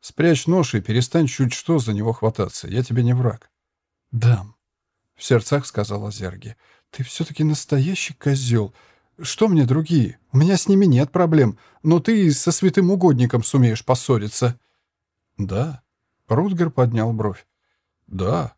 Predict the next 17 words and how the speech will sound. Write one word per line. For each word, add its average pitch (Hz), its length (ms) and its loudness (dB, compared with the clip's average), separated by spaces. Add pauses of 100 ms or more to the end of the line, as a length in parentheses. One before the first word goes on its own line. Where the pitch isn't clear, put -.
(100)
А - 160 -12
кто - 260 -2
начал?" 196 560 -4 (420)
"Что? 202 520 -2
Что? 226 380 0
Ах 165 360 -6
ты!" 202 160 -2 (680)
Арбалетчица, 165 760 2
казалось, 160 500 0
не 151 80 2
могла 160 340 2
найти 123 320 0
слов, 196 440 0
но 131 140 2
тут 214 220 -6
послышались 156 680 0
шаги. 127 540 -4